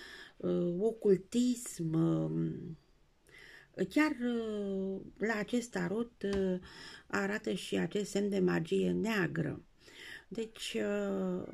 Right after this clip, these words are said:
cam acesta ar fi principal aspectul cu cinciul de cupe. Dar, uh, un as de monede arată bani pe care puteți să-i primiți, uh, bani care poate să vă ajute să, un talisman al norocului este considerată,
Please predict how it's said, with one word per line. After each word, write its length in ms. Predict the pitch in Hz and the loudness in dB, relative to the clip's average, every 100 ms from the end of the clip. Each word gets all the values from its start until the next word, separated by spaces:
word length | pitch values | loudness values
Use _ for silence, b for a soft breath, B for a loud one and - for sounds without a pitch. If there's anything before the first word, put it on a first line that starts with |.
| - | -8
cam 180 | - 254 | 2 4
acesta 360 | 247 294 294 | 6 2 2
ar 100 | 226 - | -2 -2
fi 120 | 226 | -6
principal 600 | - 190 170 170 196 214 | 0 0 0 -2 -2 0
aspectul 880 | 190 180 - 196 175 - - 196 - | -2 -2 0 2 2 0 0 0 0
cu 80 | 165 | -6
cinciul 540 | 165 190 202 - 180 | -2 0 0 0 -2
de 440 | 147 175 196 196 180 | 0 0 0 -2 -6
cupe. 380 | - 139 - - - B B B B B B B B B B - | -8 -8 -8 -10 -18 B B B B B B B B B B -8
Dar, 380 | 165 226 247 247 | -2 2 2 0
uh, 260 | 233 233 226 | -2 0 2
un 120 | 240 285 | 4 4
as 100 | 294 | 4
de 120 | 233 | 2
monede 640 | 190 180 170 175 190 208 294 330 302 | 2 4 4 4 2 2 6 6 6
arată 600 | 208 220 226 - 208 180 | 4 -2 -4 -2 0 0
bani 280 | 170 269 302 | 2 2 2
pe 160 | 247 | -2
care 280 | - 208 202 | -2 -2 0
puteți 380 | 175 - 180 175 | -2 -2 -2 0
să-i 220 | - 233 226 | 0 -2 0
primiți, 800 | 254 254 170 165 226 - - - B B B B B B B - | 2 4 4 2 0 -10 -12 -12 B B B B B B B -2
uh, 240 | 190 190 | 2 2
bani 360 | 180 240 302 311 | 2 4 2 2
care 280 | 269 247 | 0 2
poate 320 | 226 247 247 233 | 0 -2 -2 -4
să 180 | - | -2
vă 100 | 196 | -2
ajute 400 | 196 190 - - | 0 0 0 -4
să, 420 | 196 - 190 185 180 | -4 -2 0 0 2
un 100 | 190 | 0
talisman 520 | 196 185 180 180 190 | 2 0 0 0 0
al 180 | 202 185 | 2 2
norocului 600 | 175 175 98 202 - 156 | 4 4 2 -2 -4 -2
este 260 | 78 - 110 | -2 -2 -4
considerată, 1120 | - 156 - 143 143 143 160 160 - 170 | -2 -4 -4 -4 -4 -4 -4 -4 -2 0